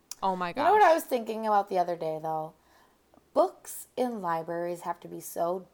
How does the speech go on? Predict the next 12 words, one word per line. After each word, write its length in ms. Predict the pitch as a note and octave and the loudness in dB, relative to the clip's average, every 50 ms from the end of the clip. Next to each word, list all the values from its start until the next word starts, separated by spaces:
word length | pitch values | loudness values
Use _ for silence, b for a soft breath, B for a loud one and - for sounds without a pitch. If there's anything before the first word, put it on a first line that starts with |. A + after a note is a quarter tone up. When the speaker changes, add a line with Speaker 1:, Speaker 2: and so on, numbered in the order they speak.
| _ _ - | _ _ -6
Speaker 2:
dirty. 400 | F3+ F3+ F3 E3 D#3+ F3 - - _ _ _ _ _ _ _ _ _ _ _ _ _ _ _ _ _ _ _ _ _ _ - - | -4 -4 -4 -4 -8 -12 -14 -16 _ _ _ _ _ _ _ _ _ _ _ _ _ _ _ _ _ _ _ _ _ _ 0 2
Speaker 1:
Oh, 220 | G#3+ G#3+ G#3 G3 | 2 4 4 2
they 140 | F3+ F#3 F#3 | 0 -2 -2
have 340 | - - F3+ G3 F#3+ - - | 0 6 6 6 6 6 2
to 100 | - F3+ | -10 -8
be. 200 | F#3 F3 E3 - | -6 -6 -8 -8
'Cause 220 | - - B3+ B3+ | -4 -4 -2 -2
you 80 | D4 D4 | -2 -2
can't 260 | - E4+ E4+ E4 D#4+ | 0 0 0 0 -2
clean 260 | - E4 D#4+ D4+ C#4+ | -4 -6 -6 -6 -4
paper. 500 | B3+ C4+ C#4 C#4 C#4 - - - - - _ | -2 -2 -4 -4 -4 -6 -8 -10 -10 -12 _
You, 140 | - G#3+ A3 | -14 -14 -14